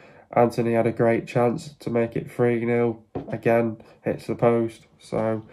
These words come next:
I think we're unlucky 'cause that game, we should have been at least four nil up in that first half, uh, for sure. Uh, it could have been at least six nil.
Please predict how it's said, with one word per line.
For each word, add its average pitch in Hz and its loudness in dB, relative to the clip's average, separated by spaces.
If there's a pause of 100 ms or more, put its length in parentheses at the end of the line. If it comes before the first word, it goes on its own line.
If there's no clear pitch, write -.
(360)
I - -2
think 131 4
we're 120 6
unlucky 117 4
'cause - -2
that - 0
game, 113 0
we 120 2
should 120 0
have 131 2
been 120 2
at 113 0
least 117 2
four 117 2
nil 113 0
up 120 0
in 110 -2
that 104 0
first 107 -2
half, 107 0 (560)
uh, 110 0
for 107 -6
sure. 110 -4
Uh, 107 0
it - 0
could 123 6
have 117 4
been 113 2
at 110 0
least 110 -2
six - -4
nil. 104 -4